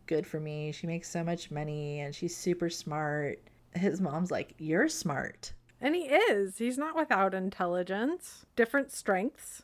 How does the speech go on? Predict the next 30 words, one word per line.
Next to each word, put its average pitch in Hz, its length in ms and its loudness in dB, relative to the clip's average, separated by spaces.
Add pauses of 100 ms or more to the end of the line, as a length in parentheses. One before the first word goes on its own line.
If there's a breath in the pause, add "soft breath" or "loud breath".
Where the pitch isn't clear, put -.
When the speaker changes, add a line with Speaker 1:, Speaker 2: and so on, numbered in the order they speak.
Speaker 2:
but 208 160 -4
certainly 220 400 0
not 190 380 0 (100)
without. 208 600 0 (180)
Speaker 1:
So 202 400 8
after 254 480 6
dinner's 190 360 4
over, 170 360 6
they 165 640 4
get 180 160 2
ready 165 240 4
to 165 100 0
go 165 140 2
back 156 220 2
to 170 80 -6
Stella's 156 400 2
house. 165 380 6 (120)
And 160 480 4
at 156 220 2
this 185 180 6
point, 165 480 4 (180)
I 254 80 2
think 415 240 4
Michael 196 320 10
brings 165 300 10
it 156 80 12
up, 156 180 10
but - 80 2
he's 208 300 2
the, 226 160 8